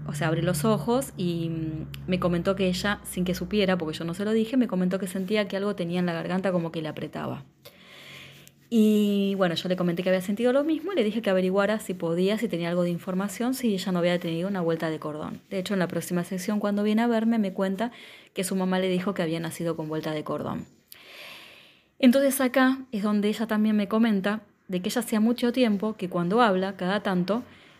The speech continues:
en las conversaciones, sin estar nerviosa, hace <clears throat>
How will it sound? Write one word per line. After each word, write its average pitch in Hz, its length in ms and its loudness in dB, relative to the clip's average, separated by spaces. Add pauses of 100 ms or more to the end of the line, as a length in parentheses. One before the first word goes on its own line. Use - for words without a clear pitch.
(160)
en 180 200 2
las 165 120 -4
conversaciones, 185 760 0
sin 214 180 2
estar 226 240 0
nerviosa, 233 640 2
hace - 440 -4
<clears throat> - 1200 2